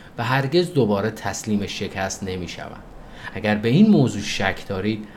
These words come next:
اسامی کسانی را که از آن استفاده کردند مطالعه کنید.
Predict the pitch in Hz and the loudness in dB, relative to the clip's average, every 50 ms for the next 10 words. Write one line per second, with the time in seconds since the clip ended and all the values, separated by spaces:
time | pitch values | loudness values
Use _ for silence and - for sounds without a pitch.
0 | - - 123 127 123 - 131 131 135 160 175 196 208 - - 127 120 - - 127 | -8 -4 -2 -2 -2 0 0 0 2 2 0 0 0 0 2 0 2 2 0 2
1 | 135 143 147 143 139 139 135 139 - 104 - 117 117 107 143 180 202 190 147 - | 2 4 4 4 4 4 2 0 -2 -2 0 0 0 0 0 0 2 2 0 0
2 | - 113 104 104 98 95 95 - - 98 95 92 87 95 95 98 101 98 95 92 | -2 -4 -2 -2 -2 -2 -4 -4 -4 -4 -4 -4 -4 -4 -2 -2 -2 -2 -2 -4
3 | - - 87 82 80 80 82 85 - - 76 - - - | -6 -6 -6 -6 -4 -4 -6 -8 -8 -10 -14 -14 -16 -16